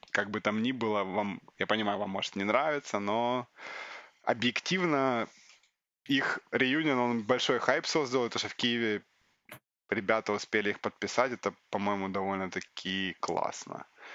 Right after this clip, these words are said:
Плюс от Machine Gun Kelly, опять же, не последний штрих. Ну, сам Forty One такое, да. Не спорю. В прошлом году,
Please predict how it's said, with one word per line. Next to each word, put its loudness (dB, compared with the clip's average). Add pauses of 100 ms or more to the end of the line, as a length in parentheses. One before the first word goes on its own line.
(340)
Плюс 0
от 2
Machine 2
Gun 2
Kelly, 4
опять 2
же, 0
не 0
последний 0
штрих. -2
Ну, 2
сам 2
Forty 0
One 2
такое, -2
да. -6 (840)
Не -8
спорю. -4 (300)
В -16
прошлом 4
году, 0